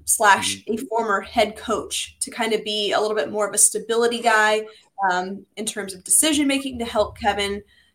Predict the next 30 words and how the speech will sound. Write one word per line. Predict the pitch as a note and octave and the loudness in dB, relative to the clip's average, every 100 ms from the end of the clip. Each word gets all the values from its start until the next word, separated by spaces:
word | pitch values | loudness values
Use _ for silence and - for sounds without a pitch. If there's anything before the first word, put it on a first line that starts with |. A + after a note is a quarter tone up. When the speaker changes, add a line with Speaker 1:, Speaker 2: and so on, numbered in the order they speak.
| _ _ - | _ _ -2
Speaker 1:
you | C4 | 2
know, | G#3 | 4
with, | A3+ E4+ - | 2 0 2
with | G4 | 4
some | - B3+ A3+ | 8 8 8
of | F3+ | 4
that, | D3+ - G3+ | 4 2 0
with, | A3 A3+ | -2 -2
with | A#3+ B3 | -4 -2
more | C4 C4+ | 2 4
structure, | C4 - C4 A#3+ - F3+ F3 - - - - | 4 6 6 6 2 -2 -2 -6 -18 -10 0
uh, | F#3+ F3+ F3 - | 4 6 4 2
with | G#3 G#3+ | -2 -4
more | A3+ A3+ | 0 0
veteran | G#3+ G#3 G3 G3 | 2 2 0 -2
presence. | - F3+ - F#3 | 2 2 2 -2
What | B3 C4+ | -4 -2
kind | F4 | 0
of | F#4+ | 0
intrigues | D4 C4+ B3 | 0 0 0
you | A3+ | -2
more | G#3+ G3 B2 | -2 0 0
in | E3 | -2
terms | - G3 | -6 -8
of | G3 | -10
a | F#3+ | -12
new | F#3+ F#3 F3+ | -10 -8 -8
defensive | F#3+ G3 G3 - | -10 -12 -12 -14
coordinator? | - - G#2 D2+ - - - - - - _ _ _ _ _ _ _ _ _ _ _ _ _ _ _ _ | -14 -12 -10 -10 -10 -10 -12 -16 -18 -18 _ _ _ _ _ _ _ _ _ _ _ _ _ _ _ _
Speaker 2:
Well, | D#3 F3+ F#3+ F#3+ - | 4 6 8 4 -2